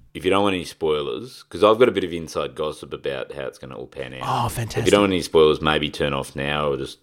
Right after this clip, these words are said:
Speaker 1: skip forward five minutes.
Speaker 2: Just, just
Speaker 1: Which
Speaker 2: turn off
Speaker 1: is,
Speaker 2: now
Speaker 1: yes,
Speaker 2: and
Speaker 1: I,
Speaker 2: just
Speaker 1: I got a
Speaker 2: practice
Speaker 1: media
Speaker 2: your loyalty oath.
Speaker 1: Yes, and then, and just come back in five minutes. This is the thing. So we're, we've been briefed as media, and of course they went
Speaker 2: Yeah.
Speaker 1: to the Chaser Report first. Um, so it's, it's, it's me, Chris Ullman,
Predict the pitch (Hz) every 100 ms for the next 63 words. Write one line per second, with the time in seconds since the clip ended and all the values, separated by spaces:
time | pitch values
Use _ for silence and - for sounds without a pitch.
0 | - - - - - 67 65 65 - -
1 | - 67 65 - - 220 - - - -
2 | 214 - 202 220 208 180 143 135 123 110
3 | 110 90 107 107 113 120 107 147 98 98
4 | 90 123 110 107 - 110 85 80 69 -
5 | - - 78 78 73 71 - 76 76 -
6 | - - 104 85 71 71 67 65 65 _
7 | - 78 76 73 78 67 - 85 90 113
8 | 95 98 104 - 98 87 71 78 71 -
9 | - - 73 71 73 69 65 62 123 123
10 | _ - 78 73 71 80 - 95 82 87
11 | 90 135 76 69 73 69 69 - 69 -
12 | 92 95 92 90 - - - 73 76 73
13 | 67 - 71 - - 71 - - 73 -
14 | - - 85 98 101 107 107 104 104 _
15 | - 110 - - 92 87 85 78 76